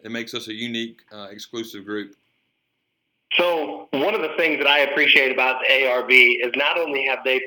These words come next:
Speaker 2: pulled themselves to be their own little unit inside of their team identity, a little microculture, but then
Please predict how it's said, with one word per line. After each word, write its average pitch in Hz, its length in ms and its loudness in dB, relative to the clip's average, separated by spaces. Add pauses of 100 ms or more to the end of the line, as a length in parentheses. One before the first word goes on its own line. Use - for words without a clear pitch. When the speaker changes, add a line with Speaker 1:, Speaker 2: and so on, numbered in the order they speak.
Speaker 2:
pulled 165 240 -2
themselves 135 640 -2
to 117 80 -8
be 131 140 2
their 123 180 0
own 143 160 -2
little 123 180 -2
unit 120 440 -2 (100)
inside 131 680 0 (100)
of 117 140 -2
their 117 220 0
team 147 280 2
identity, 113 640 0 (260)
a 131 60 -2
little 135 180 -2
microculture, 123 1160 -2 (640)
but 151 180 -4
then 156 420 0